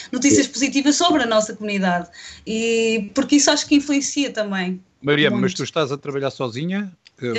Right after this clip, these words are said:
Speaker 3: ou estás
Speaker 1: trabalho
Speaker 3: a
Speaker 1: sozinha. Eu
Speaker 3: Esse
Speaker 1: trabalho
Speaker 3: site,
Speaker 1: sozinha nisto.
Speaker 3: esse site está a ser feito todo por ti, é isso?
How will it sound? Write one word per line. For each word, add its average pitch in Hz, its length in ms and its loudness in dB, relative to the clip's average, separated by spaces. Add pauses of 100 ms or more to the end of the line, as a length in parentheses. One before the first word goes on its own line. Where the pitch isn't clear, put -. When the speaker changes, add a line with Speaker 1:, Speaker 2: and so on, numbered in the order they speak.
Speaker 3:
ou 254 60 4
estás - 20 2
Speaker 1:
trabalho 254 320 4
Speaker 3:
a 240 80 0
Speaker 1:
sozinha. 214 600 -8 (140)
Eu - 60 -14
Speaker 3:
Esse 214 120 -10
Speaker 1:
trabalho 202 300 -2
Speaker 3:
site, 175 200 0
Speaker 1:
sozinha 202 220 -8
nisto. 185 200 -4
Speaker 3:
esse 143 180 -2
site 156 280 -2
está - 200 -8
a 143 40 -4
ser 139 180 -10
feito 170 280 -10
todo 170 160 -14
por - 160 -20
ti, 104 260 -10
é 95 80 -8
isso? - 240 -16